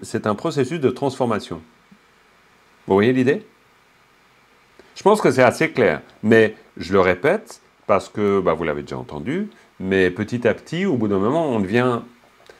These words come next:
très clair avec ça. Et puis après, ben, ça devient, ah, alors là, ça commence à devenir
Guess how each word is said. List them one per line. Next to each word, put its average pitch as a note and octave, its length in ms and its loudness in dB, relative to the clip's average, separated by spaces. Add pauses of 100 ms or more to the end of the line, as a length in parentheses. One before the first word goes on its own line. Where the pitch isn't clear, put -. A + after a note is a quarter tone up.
(160)
très B2 200 0
clair A#2+ 240 2
avec E2 140 -8
ça. D2 200 -16 (460)
Et F#2+ 100 8
puis B2 360 2
après, D3+ 420 2
ben, F#2 420 0
ça F2 200 -4
devient, G#2 380 -2 (600)
ah, D2 220 -2 (100)
alors E2 240 -2
là, D#3 140 6
ça A2 160 -2
commence A#2+ 380 -4
à A2 80 2
devenir G#2 400 -2